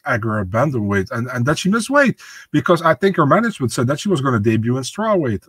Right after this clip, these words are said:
or, or flyweight in the U F C. So what happened there? I have no idea.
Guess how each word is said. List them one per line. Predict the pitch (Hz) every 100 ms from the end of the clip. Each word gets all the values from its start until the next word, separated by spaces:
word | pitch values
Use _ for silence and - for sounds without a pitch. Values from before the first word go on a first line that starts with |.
| -
or, | 131
or | 135 131
flyweight | 120 202 190 147 110 92 - - _ _ -
in | 107
the |
U | 110 104
F | 98
C. | - 104 90 _ _ _ _ _
So | - 123 104 - _ _ _ _ _ _ _ _ -
what | 113
happened | 117 123 139
there? | 135 107
I | 110
have | 110
no | 120 117
idea. | 101 -